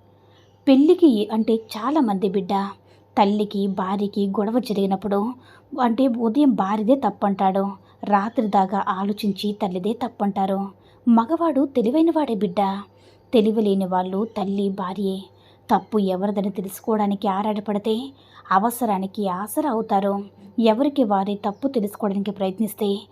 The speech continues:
మరోసారి ఇంట్లో గొడవ కూడా జరగదమ్మా. పంచాయతీ అస్సలు అవసరమే ఉండదు. అసలెందుకు బిడ్డ అంత బాధ? ఈ భూమి మీద ఉన్న ప్రతి ఒక్కరికి కూడా ఏదో ఒక బాధ ఉంటుంది.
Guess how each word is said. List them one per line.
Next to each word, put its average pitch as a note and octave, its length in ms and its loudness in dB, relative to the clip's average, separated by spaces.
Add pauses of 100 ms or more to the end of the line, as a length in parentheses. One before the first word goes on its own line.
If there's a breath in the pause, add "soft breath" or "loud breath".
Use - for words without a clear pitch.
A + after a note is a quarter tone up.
(280 soft breath)
మరోసారి G3 600 0 (180)
ఇంట్లో G3+ 280 -2
గొడవ G3+ 340 -4
కూడా C#4+ 220 0
జరగదమ్మా. G3 720 0 (440 soft breath)
పంచాయతీ G3 560 0 (120)
అస్సలు G3+ 520 -4
అవసరమే A3 480 -2
ఉండదు. G3 420 -2 (760)
అసలెందుకు C#4 580 0
బిడ్డ A3 260 -2 (160)
అంత G#3+ 280 -2
బాధ? G3 280 0 (680 soft breath)
ఈ C4 160 8
భూమి A3 340 2
మీద G3+ 200 2
ఉన్న F#3+ 280 -4
ప్రతి F#3+ 380 -6 (180)
ఒక్కరికి A#3 500 -2
కూడా F#3+ 260 -2 (180)
ఏదో C#4+ 180 -2
ఒక C#4+ 200 -2
బాధ F#3 320 -2
ఉంటుంది. G3+ 520 -2